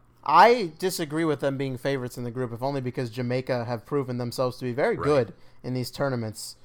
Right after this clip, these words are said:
Speaker 1: in the past. And so I wanna give them their due. Plus, they finally get the services of Leon Bailey.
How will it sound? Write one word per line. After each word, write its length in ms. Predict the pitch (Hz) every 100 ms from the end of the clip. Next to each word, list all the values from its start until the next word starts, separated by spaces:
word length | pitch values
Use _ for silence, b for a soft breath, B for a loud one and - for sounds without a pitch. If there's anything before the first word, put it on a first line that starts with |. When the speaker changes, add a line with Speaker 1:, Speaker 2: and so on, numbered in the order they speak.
| b -
Speaker 1:
in 120 | 123
the 60 | 117
past. 320 | - 120 -
And 100 | 120
so 80 | 127
I 60 |
wanna 220 | 135 196
give 140 | 156 180
them 120 | 175
their 140 | 139
due. 160 | 127 156
Plus, 340 | - 165 180
they 140 | - 139
finally 720 | - 156 165 196 170 147 131 b b
get 140 | 160 160
the 80 |
services 520 | 143 170 160 143 147 135
of 140 | 123
Leon 360 | 147 147 135 131
Bailey. 400 | 143 143 117